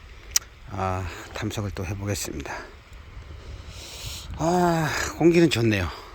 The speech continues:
날씨도 선선하고 산에는 이제 단풍이 살짝, 살짝 들어가고 있네. 아, 아주 좋습니다. 아,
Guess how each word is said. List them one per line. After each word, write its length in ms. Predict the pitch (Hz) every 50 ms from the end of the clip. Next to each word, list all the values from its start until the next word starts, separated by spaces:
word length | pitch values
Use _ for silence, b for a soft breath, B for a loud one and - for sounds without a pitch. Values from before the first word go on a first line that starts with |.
| B -
날씨도 420 | - 110 104 98 - - 127 123 117
선선하고 1040 | - - 107 104 98 95 110 101 101 101 101 101 101 104 113 117 120 123 123 110 - - - B B B B B B B B B B B B B B B -
산에는 500 | - - - 135 139 135 135 131 127 123
이제 120 | 117 113 110
단풍이 440 | - 110 107 101 - - 135 131 120
살짝, 540 | - - 101 92 92 92 92 92 - 98
살짝 320 | - 117 104 - - 107 -
들어가고 400 | 110 95 101 98 95 95 98 95
있네. 120 | 87 80 76 - - - - - - - - - - - - - - - - - - - - -
아, 280 | 98 95 95 98 101 104
아주 120 | 117 117
좋습니다. 540 | - - 104 98 - - - 90 82 - -
아, 380 | - 87 90 95 101 104 107 113